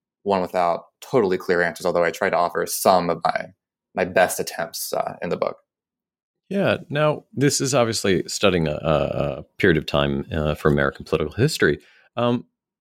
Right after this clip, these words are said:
Speaker 2: but, but the, the sort of the, one of the larger questions is, is what does this have to do with, with the situation that we're facing today? Uh, have you thought at all about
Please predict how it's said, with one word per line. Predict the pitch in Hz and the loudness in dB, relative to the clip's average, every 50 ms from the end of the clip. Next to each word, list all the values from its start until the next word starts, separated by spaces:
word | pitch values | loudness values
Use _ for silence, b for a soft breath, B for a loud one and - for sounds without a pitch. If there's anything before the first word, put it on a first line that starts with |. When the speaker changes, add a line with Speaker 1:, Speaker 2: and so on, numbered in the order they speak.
| _ _ _ _ _ | _ _ _ _ _
Speaker 2:
but, | - - 120 160 151 143 - - _ _ - | -8 -2 2 2 2 2 0 -4 _ _ -6
but | 120 123 147 143 - - | -2 -2 -2 -2 -2 -4
the, | 156 151 147 151 139 - - _ | -2 0 0 0 0 -2 -4 _
the | - 135 135 117 - - - 117 | 0 2 2 2 0 -4 -6 -6
sort | - - 156 | -2 -2 0
of | 135 123 | 2 2
the, | 131 120 | 2 0
one | 110 - 120 131 | 0 0 0 0
of | 117 | 0
the | 104 | 2
larger | 104 104 147 196 220 233 | 2 4 4 2 2 -2
questions | - - 78 71 - - 92 87 87 107 | -2 0 0 0 0 0 0 0 2 2
is, | 113 110 107 | 0 0 0
is | - 107 104 110 | -2 -4 0 2
what | 117 113 | 2 2
does | 104 98 - | 2 2 -2
this | - - | -4 -2
have | - 98 - - | 0 -2 -2 -2
to | - 82 | -6 -6
do | - 90 87 82 | -2 0 2 2
with, | 80 78 - - - - | 2 0 -2 -8 -6 -2
with | 92 82 - - | -2 -2 0 0
the | - 80 73 b b b b b b b | 0 0 0 b b b b b b b
situation | - - - 82 - 90 82 78 71 - - - 71 69 - _ - | -4 -4 -4 -2 0 2 2 2 2 0 -2 -6 -8 -10 -12 _ 0
that | - - - - | 2 2 2 2
we're | 76 | 0
facing | - - 76 67 64 - - 71 69 | -2 0 -2 -2 0 0 -2 -4 -4
today? | - - 80 - - 110 123 104 71 65 69 - | -4 -6 -8 -4 -2 0 0 0 0 0 0 0
Uh, | - - - - - - - - - 85 87 87 - | 0 0 0 -2 -4 -8 -6 -4 -2 0 0 0 0
have | 120 123 147 - | 2 0 2 0
you | 196 175 | -2 -2
thought | - 220 226 254 | 0 0 0 0
at | 240 226 | -2 -2
all | 208 202 214 214 | 0 0 0 0
about | 208 175 160 175 175 175 - | -2 -2 -2 0 0 -2 -2